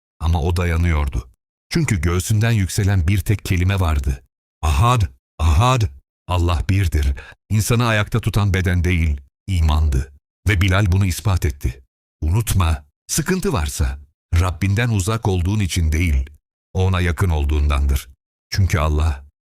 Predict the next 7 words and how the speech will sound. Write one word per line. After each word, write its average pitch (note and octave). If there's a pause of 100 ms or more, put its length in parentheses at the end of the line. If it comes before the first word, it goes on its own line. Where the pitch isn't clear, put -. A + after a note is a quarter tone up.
sevdiği F#2+
kullarını E2+
imtihan D#2+
eder. C#2+ (500)
Dert F#2
bazen F2+
temizler, E2